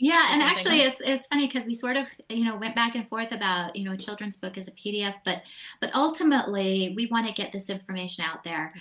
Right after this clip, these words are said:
Speaker 1: Um,
Speaker 2: Exactly.
Speaker 1: with both
Speaker 2: Yep.
Speaker 1: Maria and I's books, a hundred percent of the profits goes right back to P E C.
Speaker 2: Yeah,
Speaker 1: We,
Speaker 2: that's awesome.
Speaker 1: so that, so that it'll continue to help us do this work. And, and,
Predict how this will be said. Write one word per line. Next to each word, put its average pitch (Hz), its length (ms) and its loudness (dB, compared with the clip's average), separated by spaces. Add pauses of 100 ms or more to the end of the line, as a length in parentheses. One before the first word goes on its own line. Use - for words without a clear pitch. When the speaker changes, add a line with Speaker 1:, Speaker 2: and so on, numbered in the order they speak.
(140)
Speaker 1:
Um, 185 320 2
Speaker 2:
Exactly. 156 140 -4
Speaker 1:
with 233 200 2
both 277 200 6
Speaker 2:
Yep. - 40 -4
Speaker 1:
Maria 254 360 6
and 214 200 2
I's 208 240 -2
books, 196 480 -2
a 190 40 -4
hundred 233 300 2
percent 226 300 -2
of 190 80 -2
the 196 60 -6
profits 190 520 -2
goes 190 240 -4
right 185 200 -4
back 190 220 -2
to 202 100 -10
P - 160 -8
E 190 180 -4
C. 156 420 -6 (240)
Speaker 2:
Yeah, 214 160 -6
Speaker 1:
We, 220 140 2
Speaker 2:
that's 233 140 2
awesome. 185 220 -8
Speaker 1:
so 202 180 0
that, - 240 -6
so 202 120 -4
that 196 120 -2
it'll 185 200 -4
continue 196 460 -8
to 196 60 -4
help 185 240 -4
us 180 120 -8
do 180 140 -8
this 180 240 -6
work. 185 280 -4 (420)
And, 220 400 0 (100)
and, 202 320 -4